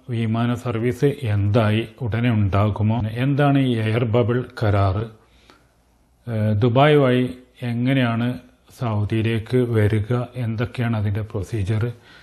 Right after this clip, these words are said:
ഏറ്റവും ചുരുങ്ങിയ ചെലവിൽ വരാൻ പറ്റുമോ, അഥവാ ദുബായിൽ വെച്ചിട്ട് കോവിഡ്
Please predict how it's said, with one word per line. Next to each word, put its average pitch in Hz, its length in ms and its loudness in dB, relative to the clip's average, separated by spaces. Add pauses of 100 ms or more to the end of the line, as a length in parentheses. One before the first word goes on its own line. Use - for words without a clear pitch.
(240)
ഏറ്റവും 127 220 2 (120)
ചുരുങ്ങിയ 120 420 2
ചെലവിൽ 120 280 2 (280)
വരാൻ 110 320 -2
പറ്റുമോ, 120 360 -2 (640)
അഥവാ 117 220 2 (100)
ദുബായിൽ 117 380 2
വെച്ചിട്ട് 113 260 -4 (100)
കോവിഡ് 110 400 -2